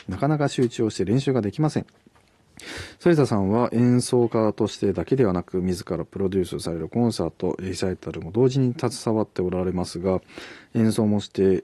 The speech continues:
企画自体もプロデュースをしてという、一人二役、三役、四役のご多忙さと存じます。練習とプロデュース、えー、きっちり頭の中の住み分けはできているんですか？ということですけども。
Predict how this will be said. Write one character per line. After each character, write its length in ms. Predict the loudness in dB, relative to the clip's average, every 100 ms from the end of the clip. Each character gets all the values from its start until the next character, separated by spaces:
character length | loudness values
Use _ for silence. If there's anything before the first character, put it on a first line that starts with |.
| -6
企 180 | -6 -4
画 100 | -2
自 140 | -2
体 140 | -2 -2
も 120 | -4
プ 120 | -2
ロ 80 | -2
デ 60 |
ュ 100 | 0
ー 60 | -2
ス 120 | -4
を 100 | -10
し 100 | -2
て 200 | 0 0 _ _
と 120 | -6 -6
い 100 | -6
う、 160 | -14
一 220 | -14 -10 -8
人 100 | -8
二 220 | -2 0
役、 180 | 0 -4
三 240 | 0 0
役、 180 | 0 2
四 180 | 4 4
役 280 | 2 -4 -6
の 240 | -2 0 0
ご 140 | -4
多 80 | -8
忙 300 | -4 -4 -4
さ 180 | -4 -4
と 200 | -8 -14
存 160 | -12 -12
じ 140 | -4
ま 100 | -4
す。 140 | -6 _ -20 -20 -20 -20 -20 _ 0
練 200 | 2 4
習 160 | 4 4
と 120 | 2
プ 100 | 4
ロ 120 | 4
デ 80 | 6
ュ 60 | 4
ー 20 |
ス、 260 | 2 -6 -8 -12
え 280 | -12 -12
ー、 0 | -8
き 120 | -10
っ 40 | -8
ち 160 | -6
り 140 | -6 -6
頭 300 | -4 -2 0
の 100 | -2
中 220 | -4 -6
の 100 | -6
住 180 | -4 -2
み 60 |
分 80 | -2
け 140 | 0
は 80 | 0
で 100 | 0
き 100 | -2
て 100 | 0
い 40 | 2
る 80 |
ん 60 | 2
で 100 | -2
す 80 | -2
か？ 240 | -2 -2
と 80 | _
い 20 | -20
う 100 | -18
こ 80 | -14
と 100 | -14
で 80 | -16
す 80 | -16
け 100 | -16
ど 120 | -14
も。 320 | -12 -14